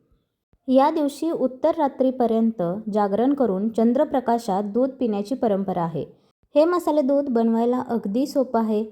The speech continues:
अगदी कमीत कमी वेळेमध्ये हे बनवून तयार होतं. शिवाय याचा जो सिक्रेट मसाला असतो, तो सुद्धा आपण घरीच तयार करणार आहोत. मसाला तयार करण्यासाठी सुद्धा आपल्याला जास्त साहित्याची गरज लागत नाही.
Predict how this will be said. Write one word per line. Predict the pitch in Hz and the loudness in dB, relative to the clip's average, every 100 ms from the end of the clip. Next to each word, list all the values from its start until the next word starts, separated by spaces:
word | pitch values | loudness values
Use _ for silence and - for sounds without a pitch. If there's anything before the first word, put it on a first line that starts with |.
| - - | -8 -4
अगदी | 254 285 | -2 -2
कमीत | 320 277 277 277 | 0 0 0 2
कमी | 277 277 | 2 2
वेळेमध्ये | 262 247 226 226 226 196 175 190 | 2 2 2 0 0 -2 -4 -2
हे | 233 | 0
बनवून | 233 233 254 247 | 2 2 2 2
तयार | 214 208 233 | 2 2 0
होतं. | 214 - 165 170 _ _ - | -2 -2 -8 -8 _ _ -12
शिवाय | - 277 202 220 | -2 0 2 2
याचा | 233 240 294 | 2 2 0
जो | 294 | 0
सिक्रेट | 302 277 - 285 285 | 0 -2 0 0 2
मसाला | 254 247 262 240 | 0 0 0 0
असतो, | 202 - 180 | -2 -4 -2
तो | 233 | 0
सुद्धा | 240 247 254 | 0 0 0
आपण | 254 262 262 | 0 2 2
घरीच | 247 233 233 233 | 2 0 -2 -4
तयार | 190 180 | -4 -4
करणार | 185 180 180 | -4 -4 -4
आहोत. | 180 160 - - _ _ _ 262 | -6 -8 -10 -14 _ _ _ 0
मसाला | 269 277 330 349 | 2 2 0 2
तयार | 294 269 | 2 2
करण्यासाठी | 277 262 262 262 254 | 2 2 2 0 0
सुद्धा | 247 214 196 | 0 0 -2
आपल्याला | 196 214 233 247 | -2 -2 0 2
जास्त | 254 233 240 311 | 2 0 0 -4
साहित्याची | 311 262 254 240 254 | 0 0 2 0 2
गरज | 233 208 202 | 2 2 0
लागत | 196 185 180 | 0 -2 -4
नाही. | 170 156 | -4 -6